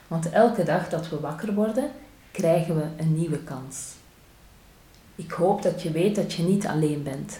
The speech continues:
en dat het betert. We hebben allemaal een sprankel van binnen en soms dooft die een beetje.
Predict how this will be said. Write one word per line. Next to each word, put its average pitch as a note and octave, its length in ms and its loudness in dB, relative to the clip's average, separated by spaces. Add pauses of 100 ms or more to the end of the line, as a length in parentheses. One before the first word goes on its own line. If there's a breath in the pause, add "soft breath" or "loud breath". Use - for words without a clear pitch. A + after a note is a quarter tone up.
en E3+ 140 -4
dat D#3+ 160 0
het D#3 180 -2
betert. C#3 580 -6 (1300 loud breath)
We F3+ 80 -8
hebben E3 200 2
allemaal G3 460 8
een D#3+ 120 -2
sprankel D3+ 560 0
van C#3+ 220 -6
binnen C#3+ 340 -6
en E3+ 160 -4
soms F3 380 4
dooft D#3 340 2
die - 180 -4
een D3 100 -4
beetje. C#3+ 400 -6